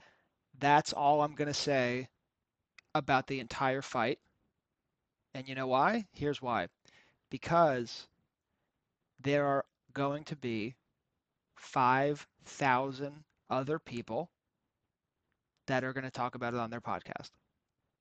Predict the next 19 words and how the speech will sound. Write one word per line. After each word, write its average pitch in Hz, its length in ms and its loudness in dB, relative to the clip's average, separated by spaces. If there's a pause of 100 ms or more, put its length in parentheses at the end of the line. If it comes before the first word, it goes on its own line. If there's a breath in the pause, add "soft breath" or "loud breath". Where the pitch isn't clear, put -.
(120)
including 156 760 0 (340)
a 139 100 0
bald 131 420 0
guy 190 400 4 (200)
who 147 120 -8
makes 143 240 -4
a 135 60 -6
hundred 143 500 -6
million 131 380 -8
dollars 95 500 -6 (800)
doing 120 300 -8
this. 80 300 -12 (880)
So - 140 -6
I'm 135 80 -2
gonna 139 180 -8
leave 135 200 -4
that 156 160 2
to 180 80 0
him 156 320 -2